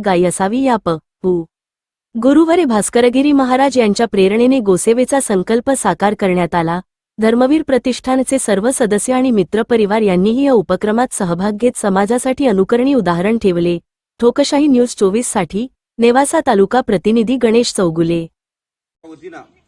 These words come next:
Speaker 2: या ठिकाणी आज त्यांचा धर्म-, संदीप भाऊ लष्कर यांचा वाढदिवस आणि वाढदिवसाच्या शुभेच्छा द्यायला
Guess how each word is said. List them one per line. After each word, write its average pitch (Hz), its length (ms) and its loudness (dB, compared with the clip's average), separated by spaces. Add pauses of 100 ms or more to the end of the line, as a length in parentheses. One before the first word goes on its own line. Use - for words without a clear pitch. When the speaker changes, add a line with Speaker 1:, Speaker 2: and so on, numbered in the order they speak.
(140)
Speaker 2:
या 156 60 -20
ठिकाणी 160 300 -20
आज 165 220 -18
त्यांचा 165 360 -18
धर्म-, 147 340 -20 (120)
संदीप 175 220 -20
भाऊ 165 100 -20
लष्कर 156 280 -20
यांचा 160 220 -20
वाढदिवस 160 480 -18
आणि 151 140 -20
वाढदिवसाच्या 156 500 -20
शुभेच्छा 156 320 -20
द्यायला 165 380 -18